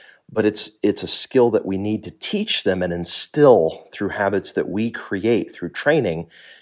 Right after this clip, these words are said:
in order to get along with that horse safely and successfully, and not just be able to ride them and steer and guide them around, but as I said, p-, load 'em on a trailer, tie them up safely,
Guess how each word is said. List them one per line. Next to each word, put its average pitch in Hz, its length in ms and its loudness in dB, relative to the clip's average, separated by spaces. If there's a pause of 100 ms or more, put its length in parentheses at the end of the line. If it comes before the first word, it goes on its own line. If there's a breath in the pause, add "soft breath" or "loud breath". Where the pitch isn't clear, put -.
in 110 120 -2
order 107 280 4
to 104 120 -10
get 95 220 -2
along 90 500 2
with 90 200 -4
that 73 180 -2
horse 82 380 -4
safely 87 560 -2
and 78 120 -6
successfully, - 680 -4 (380 loud breath)
and 113 160 0
not 127 200 4
just 143 220 -2
be 127 80 0
able 123 180 2
to - 140 -6
ride 92 400 2
them 80 220 -4
and 78 100 -6
steer 90 480 0
and 82 140 -4
guide 87 240 2
them 80 120 -4
around, 78 460 -2
but 85 180 -2
as 101 140 2
I 92 80 2
said, 92 460 2 (500 loud breath)
p-, 73 80 -6
load 82 240 -2
'em 90 140 0
on 95 80 0
a 101 60 -2
trailer, 107 560 0
tie 82 360 -4
them 95 180 -4
up 123 180 0
safely, 78 640 -4